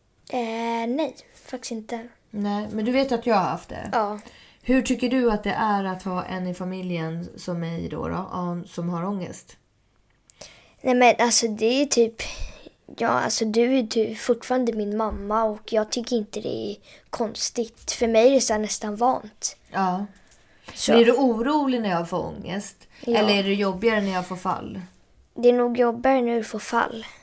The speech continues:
Speaker 2: Ja.
Speaker 1: För då blir jag orolig att du ska svimma och vad jag ska göra och vad som, alltså vad som ska hända.
Speaker 2: Vad är den värsta situationen du har varit med om när det gäller mig då och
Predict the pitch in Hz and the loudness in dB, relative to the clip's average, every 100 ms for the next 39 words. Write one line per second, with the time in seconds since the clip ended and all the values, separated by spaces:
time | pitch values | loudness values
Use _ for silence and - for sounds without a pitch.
0 | - - 240 254 247 214 226 220 233 226 | -12 -2 4 6 8 8 8 6 6 6
1 | 220 226 - 226 - 254 240 220 233 240 | 2 -2 0 2 2 4 4 4 4 2
2 | 220 226 220 - 220 208 233 240 214 214 | 6 4 4 0 -2 6 8 8 6 4
3 | 233 226 214 214 214 220 - - - - | 4 4 2 -2 -2 -8 -12 -18 -18 -20
4 | - 220 226 220 220 220 - 214 233 214 | -4 0 2 0 0 -2 -2 0 2 4
5 | 226 240 240 233 240 - 269 262 240 226 | 8 8 8 4 0 0 -2 -2 -2 -4
6 | 220 247 214 185 180 180 180 175 202 196 | -2 -4 -2 -2 -2 0 0 -2 -2 -4
7 | 165 156 165 165 160 160 160 156 151 143 | -4 -4 -6 -4 -4 -4 -6 -6 -6 -6
8 | - 160 156 156 - | -8 -6 -6 -8 -18